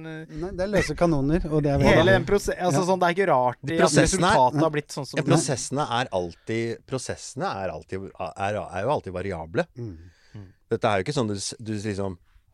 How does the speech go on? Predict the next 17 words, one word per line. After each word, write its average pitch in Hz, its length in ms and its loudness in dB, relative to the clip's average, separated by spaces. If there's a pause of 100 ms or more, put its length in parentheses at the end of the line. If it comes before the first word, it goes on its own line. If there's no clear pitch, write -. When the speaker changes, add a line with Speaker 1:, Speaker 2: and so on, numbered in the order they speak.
Speaker 3:
«Ja, 135 80 -2
må 135 80 -2
skrive 127 400 0
søknad 98 720 0
og 107 160 0
manus», 90 560 -6
og 107 60 -10
du, 113 100 -2
det 110 240 -2
er 107 80 4
sånn 107 160 -4
derre, 98 220 0 (360)
Ja, 160 140 -2
må 160 100 2
vente 156 300 0
til 127 160 -4
da, 113 80 4